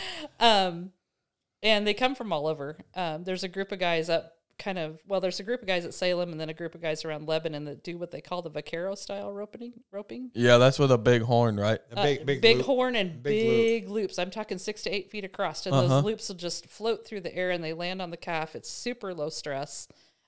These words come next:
Speaker 1: Uh, we
Speaker 3: It's
Speaker 2: That's a leather horn too, right?
Speaker 3: and,
Speaker 1: Yep.
Speaker 3: and no, uh, yeah,
Speaker 1: Yes.
Speaker 3: uh, slick
Speaker 1: Yep.
Speaker 3: horn on
Speaker 2: Yeah.
Speaker 3: the saddle.
Speaker 2: Yeah,
Speaker 3: Yeah, yeah,
Speaker 2: no
Speaker 3: you,
Speaker 2: rubber.
Speaker 3: you
Speaker 1: Yep.
Speaker 3: got, yeah, you gotta let it slide.
Speaker 1: Um,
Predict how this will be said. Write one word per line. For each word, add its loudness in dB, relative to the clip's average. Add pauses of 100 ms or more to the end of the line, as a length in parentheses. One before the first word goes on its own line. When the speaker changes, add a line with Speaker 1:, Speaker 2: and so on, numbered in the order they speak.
Speaker 1:
Uh, -2 (140)
we -6
Speaker 3:
It's -14 (320)
Speaker 2:
That's 4
a 10
leather 8
horn 2
too, 0
right? 2
Speaker 3:
and, -10
Speaker 1:
Yep. -8
Speaker 3:
and -12 (460)
no, 0
uh, -6
yeah, 0 (220)
Speaker 1:
Yes. -4
Speaker 3:
uh, -6
slick 0
Speaker 1:
Yep. -4
Speaker 3:
horn -6 (280)
on -2
Speaker 2:
Yeah. 2
Speaker 3:
the 6
saddle. -2 (100)
Speaker 2:
Yeah, 8
Speaker 3:
Yeah, -2
yeah, -4
Speaker 2:
no 8
Speaker 3:
you, 6
Speaker 2:
rubber. 2
Speaker 3:
you -4
Speaker 1:
Yep. 2
Speaker 3:
got, 0
yeah, 0
you -4
gotta -2
let -6
it -10
slide. -10 (140)
Speaker 1:
Um, -2